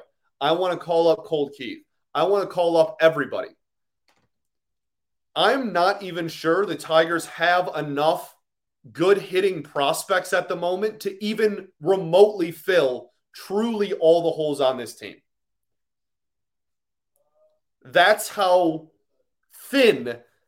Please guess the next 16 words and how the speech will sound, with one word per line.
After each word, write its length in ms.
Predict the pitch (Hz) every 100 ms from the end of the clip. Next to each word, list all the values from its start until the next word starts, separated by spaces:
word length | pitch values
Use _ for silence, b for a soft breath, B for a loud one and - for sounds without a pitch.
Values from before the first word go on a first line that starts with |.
| _ _ -
this 280 | 160 202 -
offense 520 | 180 185 185 160 151
got 380 | - 151 139 - - -
with 340 | 147 147 131
one 240 | 135 180 156
injury. 400 | 135 101 76 - _ _ _ _ _ _ _
One. 440 | 131 139 185 143 - _ _ _ _ _ _ _ _ _ _ _ _ _ _ _ _ _ _ _ _ _ _ _ _ _ _
And 100 | 165
we 100 | 170
said 180 | 165 202
this 180 | 208 214
a 60 |
couple 320 | 165 190 190 175
of 60 |
weeks 260 | 170 175 143
ago. 320 | 120 85